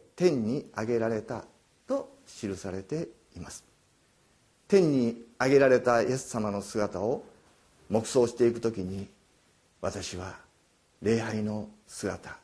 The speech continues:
様子を思い浮かべました。私たちは復活の主をあがめ、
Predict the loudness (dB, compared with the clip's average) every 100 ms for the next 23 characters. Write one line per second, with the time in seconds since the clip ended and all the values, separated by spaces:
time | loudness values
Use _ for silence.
0 | _ -4 -2 -4 -8 -12 -12 _ _ _
1 | -6 -6 -6 -14 _ _ _ _ _ -8
2 | -6 -6 -10 -12 -14 -14 -14 -16 _ _
3 | _ _ _ _ _ _ _ _ _ -6
4 | -4 -6 -10 -12 -12 -12 -14 _ _ _
5 | _ _ _ _ _ _ -2 0 2 2
6 | 2 2 6 6 6 2 0 -2 -8